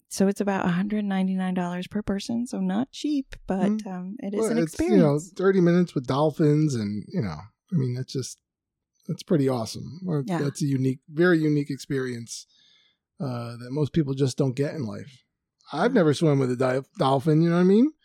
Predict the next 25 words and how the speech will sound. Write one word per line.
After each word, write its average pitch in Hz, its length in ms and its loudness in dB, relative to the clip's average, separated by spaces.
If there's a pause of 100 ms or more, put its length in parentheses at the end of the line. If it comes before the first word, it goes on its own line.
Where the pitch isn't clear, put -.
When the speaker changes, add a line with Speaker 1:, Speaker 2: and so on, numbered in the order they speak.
(160)
Speaker 1:
<laughs> 180 520 2
Speaker 2:
Maybe 117 160 6
we'll 131 160 4
change 107 400 -2
that. - 200 -12 (500)
Maybe 151 140 -4
we'll 127 140 -8
change 123 300 -10
that. - 140 -14 (840)
Uh, 143 360 4 (100)
the 160 80 2
next 160 300 2
one, 196 280 6
I 160 120 4
think 175 200 4
it's 151 180 0
the 135 120 -4
last 208 300 -4
one 185 100 8
on 151 100 6
our 143 80 4
list, 143 380 2 (560)
Wine 220 800 2
Bar 208 640 2 (160)
George. 220 640 0